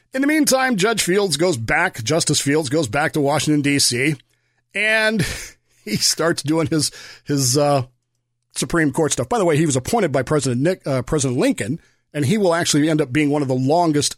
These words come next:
serving justices in the history of the Supreme Court. We don't have time to go into all his rulings and stuff. But time goes long, and, and, and eventually,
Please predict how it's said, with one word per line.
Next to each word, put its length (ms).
serving 460
justices 640
in 100
the 60
history 300
of 40
the 60
Supreme 300
Court. 340
We 60
don't 60
have 100
time 200
to 60
go 120
into 140
all 100
his 120
rulings 260
and 100
stuff. 160
But 320
time 240
goes 320
long, 280
and, 120
and, 180
and 320
eventually, 600